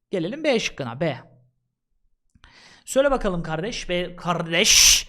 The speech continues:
B'de ne diyorsun kardeş? F bileşke f x eşittir iki olduğuna göre x'in en küçük değerini bulunuz diyor. Şimdi f'in içinde f x eşittir ikiymiş.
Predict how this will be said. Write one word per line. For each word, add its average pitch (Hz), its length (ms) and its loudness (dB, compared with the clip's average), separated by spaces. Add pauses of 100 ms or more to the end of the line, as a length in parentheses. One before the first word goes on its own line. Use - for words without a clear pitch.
(280)
B'de 262 300 6
ne 320 100 2
diyorsun 262 360 0
kardeş? 160 680 -2 (440)
F 311 320 0
bileşke 269 640 -2
f - 180 -4
x - 200 -6
eşittir 233 380 -8
iki 240 200 -6
olduğuna 233 300 -2
göre 170 200 -4
x'in 226 240 -10
en 254 140 -6
küçük - 240 -12
değerini 220 300 -4
bulunuz 156 340 -4
diyor. 127 140 -10
Şimdi 214 440 -6
f'in 202 280 -4
içinde 170 880 -2 (880)
f 185 280 -2
x - 540 -6 (640)
eşittir 214 800 -4
ikiymiş. - 800 -6